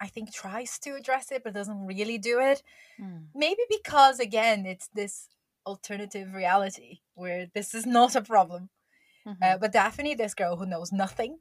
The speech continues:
Speaker 1: about what's about to happen, just <laughs> does it, and,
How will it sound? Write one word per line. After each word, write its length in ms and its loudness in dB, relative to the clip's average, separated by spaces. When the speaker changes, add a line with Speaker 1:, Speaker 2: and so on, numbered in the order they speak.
Speaker 1:
about 200 4
what's 140 -4
about 160 -6
to 60 -16
happen, 380 -8
just 280 -2
<laughs> 840 -20
does 160 2
it, 240 0
and, 200 -4